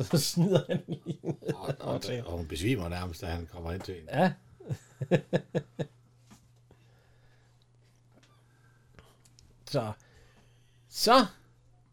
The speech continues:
Speaker 1: er det en af de andre store danske skuespillere,
Speaker 2: Ja.
Speaker 1: der
Speaker 2: Meget
Speaker 1: er
Speaker 2: lille rolle, han har her.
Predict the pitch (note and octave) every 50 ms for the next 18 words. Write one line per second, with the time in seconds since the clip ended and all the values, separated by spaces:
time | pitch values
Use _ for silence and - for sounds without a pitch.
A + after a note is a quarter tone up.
0 | _ - - _ _ - _ _ _ _ _ _ - C#3 E3+ F#3+ F#3+ G3+ G#3 F#3
1 | F#3 E3+ F3 G3 G#3 F3+ F3 E3 C#3+ - - - D#3+ D#3+ F3 E3+ D3+ D#3+ D#3+ C#3+
2 | - C#3 - - E3 D#3+ C#3+ - D3 C#3 C#3 C3 A#2+ G#2+ - - - - F2 E2
3 | - - - - - - - - - - - - C#3+ C3 C3+ D3+ D#3 C3+ A#2+ C3
4 | C3 C3+ A2+ G2 A2+ A2+ A2 F#2+ G2 F2+ F#2 F#2 E2+ E2 D#2+